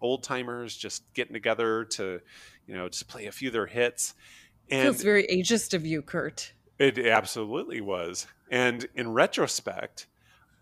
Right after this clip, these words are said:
Speaker 1: that would have been an amazing concert. I don't wanna hear necessarily Joe Walsh doing the seventeenth best song in his repertoire.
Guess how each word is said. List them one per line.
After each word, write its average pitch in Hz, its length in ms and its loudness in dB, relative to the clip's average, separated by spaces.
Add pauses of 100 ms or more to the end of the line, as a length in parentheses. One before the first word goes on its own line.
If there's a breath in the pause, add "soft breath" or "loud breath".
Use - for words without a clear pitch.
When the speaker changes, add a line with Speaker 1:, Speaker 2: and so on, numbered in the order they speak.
Speaker 1:
that 185 160 6
would 160 100 6
have 110 120 0
been 113 380 0
an 120 140 -4
amazing 120 680 2
concert. 92 640 -4
I 143 160 10
don't 170 340 6
wanna 131 260 4
hear 107 420 0
necessarily 107 640 -2
Joe 110 180 0
Walsh 104 340 2
doing 104 320 -6
the 95 100 -6
seventeenth 107 640 -2
best 98 240 0
song 113 320 2
in 98 120 -8
his 104 220 -8
repertoire. 92 680 -4